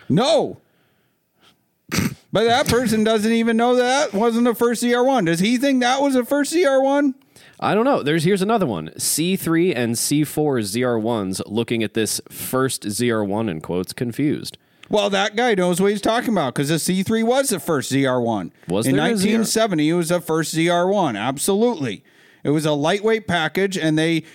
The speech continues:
Speaker 1: it was the first year that they put the three fifty, uh, L T one engine in a Corvette.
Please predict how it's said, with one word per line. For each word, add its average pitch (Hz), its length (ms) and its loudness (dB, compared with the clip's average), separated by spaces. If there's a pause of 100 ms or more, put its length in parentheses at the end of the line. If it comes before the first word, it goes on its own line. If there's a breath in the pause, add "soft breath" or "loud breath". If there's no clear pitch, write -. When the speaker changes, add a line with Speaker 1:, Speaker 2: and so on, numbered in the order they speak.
Speaker 1:
it - 80 -2
was 147 180 0
the 143 120 -2
first 208 360 -2
year 196 220 2
that 165 160 -2
they 175 140 2
put 185 260 -4
the 151 160 0
three 180 300 -2
fifty, 175 560 -2 (260 loud breath)
uh, 143 340 2
L 160 240 0
T 190 220 0
one 185 320 0
engine 170 480 2
in 160 140 2
a 156 40 -2
Corvette. 147 600 -2